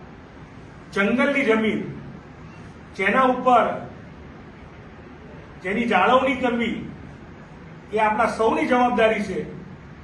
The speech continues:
તેને પ્રાઇવેટ પ્રોજેક્ટ અને ઇન્ફ્રાસ્ટ્રક્ચર પ્રોજેક્ટ્સ માટે આપી દેવામાં. તો દાદાનું બુલડોઝર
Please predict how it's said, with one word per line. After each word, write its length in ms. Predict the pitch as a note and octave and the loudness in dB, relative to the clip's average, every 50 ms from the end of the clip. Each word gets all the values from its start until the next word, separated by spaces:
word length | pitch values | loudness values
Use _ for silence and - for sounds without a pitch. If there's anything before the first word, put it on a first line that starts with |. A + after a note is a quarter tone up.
| - - - | -20 -14 -10
તેને 180 | G3 G3 G3+ A3 | -6 -4 -2 -2
પ્રાઇવેટ 480 | A3 G#3+ F#3+ F#3 F#3 G3 A#3+ B3+ B3 | -2 0 0 0 2 2 2 0 0
પ્રોજેક્ટ 400 | - A#3 A3 A3+ B3 A3+ - - - - - - - - - - - - - - - - - - - - - - - | 0 -2 0 0 -2 -2 -4 -6 -10 -14 -16 -16 -18 -18 -18 -18 -18 -18 -18 -18 -18 -18 -18 -18 -18 -18 -18 -16 -10
અને 120 | F3+ G3+ A3 | -6 -4 -2
ઇન્ફ્રાસ્ટ્રક્ચર 680 | G#3+ G#3 G3+ G3 A#3+ A#3+ A#3+ - A3 G#3 - A#3 A3 | -2 -2 0 2 2 2 4 2 0 -2 -2 -2 -2
પ્રોજેક્ટ્સ 380 | G3 G#3 F#3+ G#3+ G#3+ G#3 - | -2 -2 -4 -4 -4 -4 -4
માટે 220 | G#3 G3+ F#3 - G3+ | -4 -4 -2 -2 -2
આપી 260 | F3 F3 - F3+ F3 | -4 -4 -6 -6 -6
દેવામાં. 560 | D3+ C3+ B2 A#2+ A#2+ G#2+ G#2 - - - - - - - - - - - - - - - - - - - - - | -6 -4 -4 -4 -6 -6 -8 -12 -12 -14 -16 -16 -18 -18 -18 -18 -18 -18 -18 -18 -18 -18 -18 -18 -18 -18 -14 -6
તો 100 | - B3+ | -6 -2
દાદાનું 520 | A#3+ A3+ G#3+ G#3 G#3 A3 B3+ C4 C4+ - - | 2 4 4 4 4 2 0 0 -2 -2 -2
બુલડોઝર 540 | A#3+ B3 A#3+ - C4+ C4+ C4 C#4 C4+ A#3 | -4 -2 0 4 4 4 4 4 2 2